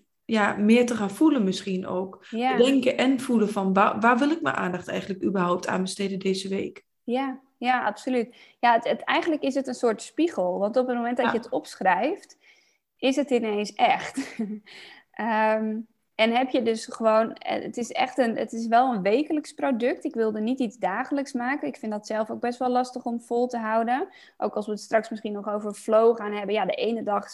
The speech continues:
Speaker 2: voel je gewoon wat fijner dan de andere. En ik, ja, wilde niet dat commitment elke dag aangaat, maar elke week vind ik heel fijn.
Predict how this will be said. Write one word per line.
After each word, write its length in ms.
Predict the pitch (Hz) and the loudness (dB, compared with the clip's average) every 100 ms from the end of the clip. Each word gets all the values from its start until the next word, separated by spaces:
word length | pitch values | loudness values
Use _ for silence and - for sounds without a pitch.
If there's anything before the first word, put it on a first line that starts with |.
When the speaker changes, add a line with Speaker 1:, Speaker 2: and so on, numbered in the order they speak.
| - _ | -20 _
Speaker 2:
voel 240 | - 247 | -4 0
je 160 | 285 302 | 0 0
gewoon 220 | 277 269 | -2 0
wat 180 | 269 269 | -2 -2
fijner 320 | 254 254 240 | -2 -2 -2
dan 140 | 247 | 0
de 80 | 240 | 0
andere. 360 | - 254 277 226 | 2 0 0 0
En 120 | 220 | -2
ik, 120 | 214 _ _ _ _ _ | -6 _ _ _ _ _
ja, 220 | - 214 180 | -6 -4 0
wilde 280 | 202 214 | 0 0
niet 160 | 220 240 | 0 -2
dat 160 | 233 - | -4 -2
commitment 460 | 233 220 220 220 | -2 -2 -2 -4
elke 280 | 208 214 214 | -2 -4 -2
dag 180 | 208 233 | -2 -2
aangaat, 400 | 208 214 226 214 | -4 -6 -4 -4
maar 120 | 214 | -2
elke 260 | 214 208 196 | -4 -4 -2
week 300 | 208 240 254 | 4 2 2
vind 140 | 214 | -8
ik 100 | 208 | -8
heel 220 | 214 226 | -8 -8
fijn. 380 | 214 202 214 302 | -6 -8 -4 -4